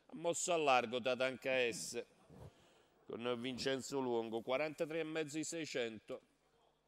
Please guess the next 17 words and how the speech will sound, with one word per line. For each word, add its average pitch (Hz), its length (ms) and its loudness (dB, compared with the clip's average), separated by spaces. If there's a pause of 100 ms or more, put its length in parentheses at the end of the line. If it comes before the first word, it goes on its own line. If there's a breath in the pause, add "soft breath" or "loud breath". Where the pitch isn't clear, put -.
(880)
Tatanka 151 500 0
gradualmente 156 1400 0 (220)
progredisce, 147 1120 -2 (560)
un - 60 -20
po' 143 120 0
di 143 120 0
problemi 147 520 0
di 139 100 -4
meccanica 147 540 -2
in 156 100 -4
curva, 113 400 -2
difatti 127 500 -4
sbaglia. 95 560 -2 (1500 soft breath)
Mentre 120 320 -4
il 127 120 -2
leader, 139 380 2
eh, 123 460 6